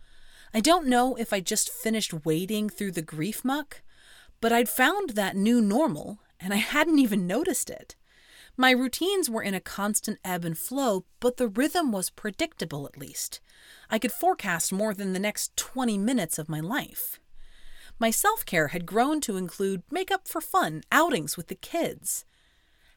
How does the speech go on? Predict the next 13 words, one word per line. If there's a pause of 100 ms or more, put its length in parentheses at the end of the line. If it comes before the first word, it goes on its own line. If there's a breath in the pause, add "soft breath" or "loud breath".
And
the
regret
of
what
I
used
to
be
and
what
I'd
lost